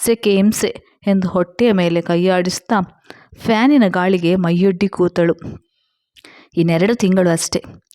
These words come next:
ಹೆಣ್ಣು ಅಂದ್ರೆ ಹಾಗೆ ಕಣೆ, ಸ್ವಲ್ಪ ಸಹಿಸ್ಕೋಬೇಕು." "ಅಯ್ಯೋ, ನಾನು ಮೂರು ಹೆತ್ತಿಲ್ವಾ? ಅದಿರ್ಲಿ, ನಿನ್ನ ಅಕ್ಕಂದಿರ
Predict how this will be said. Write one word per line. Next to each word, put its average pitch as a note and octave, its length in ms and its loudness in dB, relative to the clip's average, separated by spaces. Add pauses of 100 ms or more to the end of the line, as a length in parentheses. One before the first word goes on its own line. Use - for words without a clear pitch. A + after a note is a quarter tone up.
ಹೆಣ್ಣು F3 380 0
ಅಂದ್ರೆ E3+ 300 0
ಹಾಗೆ D#3+ 320 -4
ಕಣೆ, - 600 -8
ಸ್ವಲ್ಪ D#3+ 320 -6
ಸಹಿಸ್ಕೋಬೇಕು." E3+ 880 -2 (500)
"ಅಯ್ಯೋ, F#3+ 280 2 (360)
ನಾನು G#3 300 2
ಮೂರು G3+ 280 4
ಹೆತ್ತಿಲ್ವಾ? E3+ 520 -2 (1000)
ಅದಿರ್ಲಿ, F#3 500 2 (400)
ನಿನ್ನ F#3 220 2
ಅಕ್ಕಂದಿರ G3 640 2